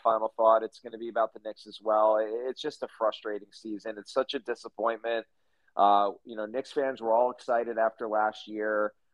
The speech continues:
We're, uh, we're on the right path, and I still think we're on the right path. Um, but, you know, uh,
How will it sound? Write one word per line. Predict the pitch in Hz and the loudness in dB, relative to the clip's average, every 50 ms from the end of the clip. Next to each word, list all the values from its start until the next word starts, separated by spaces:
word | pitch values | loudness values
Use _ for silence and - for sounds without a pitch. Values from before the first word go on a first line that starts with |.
| _ _ | _ _
We're, | - 107 110 98 | -2 0 0 2
uh, | 85 101 107 | 2 0 -2
we're | 127 127 123 117 | 0 2 2 4
on | 110 123 131 139 | 4 4 4 2
the | 139 139 | 2 2
right | 139 131 127 123 - | 2 4 2 2 0
path, | - - 127 120 117 117 117 - | -4 -2 0 2 2 2 2 0
and | 139 143 | -2 -6
I | 151 | -6
still | 151 - - 165 | -6 -2 -2 -2
think | 147 - 147 123 107 | -2 -2 -6 -4 0
we're | 117 110 | 0 0
on | 110 107 | 0 0
the | 107 | -2
right | 104 101 98 95 | -4 -4 -4 -4
path. | - 113 107 101 98 95 92 _ - | -4 -4 -2 0 0 -2 -4 _ -4
Um, | 101 101 98 98 - 98 _ _ _ _ - | -4 -4 -4 -4 -8 _ _ _ _ _ 0
but, | 123 117 110 107 107 101 _ _ _ _ _ _ _ _ _ _ | 2 4 4 4 2 0 _ _ _ _ _ _ _ _ _ _
you | - 117 | -12 -6
know, | 117 117 110 107 104 - - _ _ - | -4 -2 -2 -2 -2 -6 -10 _ _ -10
uh, | 139 143 143 139 135 135 | -8 -8 -6 -6 -8 -8